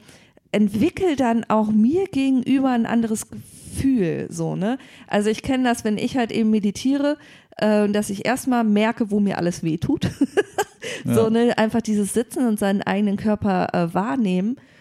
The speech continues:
Speaker 1: und dieses aber dann auch gnädig mit sich selber zu sein, ne? Und selber, ähm, sich halt eben auch einzugestehen, irgendwie, ich hab einen vollen Tag und, ähm, ich hab irgendwie ein volles Leben und ist, äh, viel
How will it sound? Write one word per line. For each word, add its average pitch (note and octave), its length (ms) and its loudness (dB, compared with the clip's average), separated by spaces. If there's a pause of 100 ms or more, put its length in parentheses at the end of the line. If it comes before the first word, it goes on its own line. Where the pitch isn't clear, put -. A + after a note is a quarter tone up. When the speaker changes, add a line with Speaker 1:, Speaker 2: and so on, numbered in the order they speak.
(160)
Speaker 1:
und G#3+ 240 -2
dieses A3+ 380 -2
aber G3+ 200 2
dann G3+ 280 0
auch G3+ 260 -2
gnädig A3 500 0
mit A3+ 160 -4
sich F#3+ 160 -4
selber A#3 480 0
zu F#3 100 -4
sein, E3+ 480 -2
ne? G#3+ 240 -2
Und G3 240 -2 (280)
selber, A3 580 2
ähm, G3 300 2 (360)
sich G#3 240 0
halt G#3 140 4
eben G#3 160 4
auch F3+ 100 -2
einzugestehen, F#3+ 840 0
irgendwie, F3+ 340 2
ich F3+ 180 -4
hab G3 60 2
einen G3+ 160 2
vollen F#3 340 0
Tag F3 480 -2
und, F3 380 -2
ähm, E3+ 260 2 (380)
ich - 180 -2
hab F#3+ 100 2
irgendwie F#3+ 320 4
ein F#3 60 2
volles F#3 340 0
Leben F#3 280 2
und F3 120 0
ist, F3 200 -8
äh, E3+ 240 0
viel F3+ 580 0